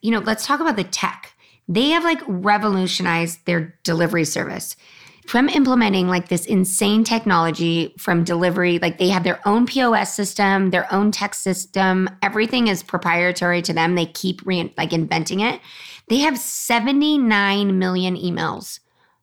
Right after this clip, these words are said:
in their database, and they have twenty-nine million members in their Pizza Rewards Club.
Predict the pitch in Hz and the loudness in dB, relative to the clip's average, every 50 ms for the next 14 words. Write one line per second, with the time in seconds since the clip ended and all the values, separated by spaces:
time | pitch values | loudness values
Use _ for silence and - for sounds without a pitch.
0 | _ _ _ _ 220 208 202 196 185 185 175 170 185 185 208 233 269 254 - - | _ _ _ _ 2 2 4 2 2 2 2 2 2 2 0 0 0 -2 -6 -12
1 | - _ _ - 220 220 214 214 214 208 175 - - - - 240 262 294 302 302 | -14 _ _ 0 2 2 4 4 2 0 -2 -4 -10 -8 -2 0 2 4 4 4
2 | 285 247 226 220 220 208 202 202 202 202 208 214 202 190 185 185 190 202 240 262 | 4 2 2 2 2 2 2 0 0 0 0 0 2 2 2 2 4 2 4 4
3 | 254 226 185 175 143 143 175 - - - 202 190 190 190 175 185 - - - - | 2 2 2 2 0 0 -2 -6 -4 -2 0 2 2 0 0 -2 -6 -6 -2 -2
4 | 254 240 - - 247 220 220 214 190 185 190 190 190 180 - - - 170 - - | -2 -2 -2 -2 0 2 2 2 2 2 2 2 2 0 -2 -6 -6 -6 -6 -6